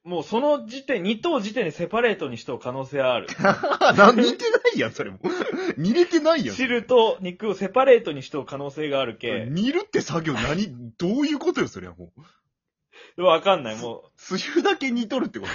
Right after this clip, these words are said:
Speaker 1: <laughs> つゆだけ熱々にして、
Speaker 2: うん。
Speaker 1: で、肉冷蔵庫から出して最後かけるとかにしとうかもしれん。わからん、俺は。働いたことないけ。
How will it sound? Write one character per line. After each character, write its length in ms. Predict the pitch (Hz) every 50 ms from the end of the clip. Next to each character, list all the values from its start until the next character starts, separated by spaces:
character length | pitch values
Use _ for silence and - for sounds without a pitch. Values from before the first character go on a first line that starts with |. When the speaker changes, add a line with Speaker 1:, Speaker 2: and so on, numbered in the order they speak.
| 107 107 - 349
Speaker 1:
<laughs> 160 | - _ _
つ 100 | - 247
ゆ 140 | 254 240 208
だ 100 | 196 196
け 180 | 190 190 165 - _ _ _ _ _ -
熱 280 | - 156 - _ - 190
々 180 | 175 180 175
に 140 | 175 170 170
し 80 | - -
て、 360 | 208 208 160 110 - - _ _ _ _ _ _ _ _
Speaker 2:
う 120 | 117 -
ん。 80 | 120 - _ _ _ _ _ _ _ _ _ _ _ _ _ _ -
Speaker 1:
で、 100 | 156 151
肉 240 | 156 170 175 202 180
冷 180 | 165 170 170
蔵 140 | 165 185 156
庫 60 | -
か 100 | 147 135
ら 80 | 123 117
出 100 | 139 143
し 80 | 143
て 100 | - 160
最 220 | 143 - 170 143 117
後 100 | 113 107
か 220 | 104 - - 151 139
け 120 | - 151
る 160 | 143 110 104
と 100 | - 104
か 180 | 107 - - -
に 120 | 160 175
し 80 | - -
と 160 | 240 220 180
う 20 |
か 100 | - 190
も 120 | 180 156 139
し 100 | - 135
れ 80 | 131
ん。 60 | 120 117
わ 100 | 127 127
か 120 | 127 120
ら 80 | 120 120
ん、 40 |
俺 140 | 113 110 104
は。 80 | 104 104
働 340 | 107 135 135 139 139 139 135
い 20 |
た 100 | 139 123
こ 100 | 127 117
と 80 | 98 98
な 100 | 98 92
い 80 | -
け。 160 | _ - _